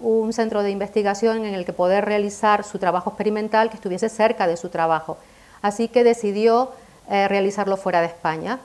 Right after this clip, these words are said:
y pe-, pidió a la jae una nueva beca, una nueva pensión para marcharse fuera.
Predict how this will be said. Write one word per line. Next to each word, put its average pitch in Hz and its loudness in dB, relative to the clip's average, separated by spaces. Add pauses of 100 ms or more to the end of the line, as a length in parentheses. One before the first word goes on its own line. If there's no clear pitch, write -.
y 190 -2 (180)
pe-, 180 0 (120)
pidió 185 2
a 185 4
la 185 2
jae 208 0
una 190 -6
nueva 175 -2
beca, 226 0
una 208 -4
nueva 170 -2
pensión 240 -2 (580)
para 185 2
marcharse 185 -6
fuera. - -6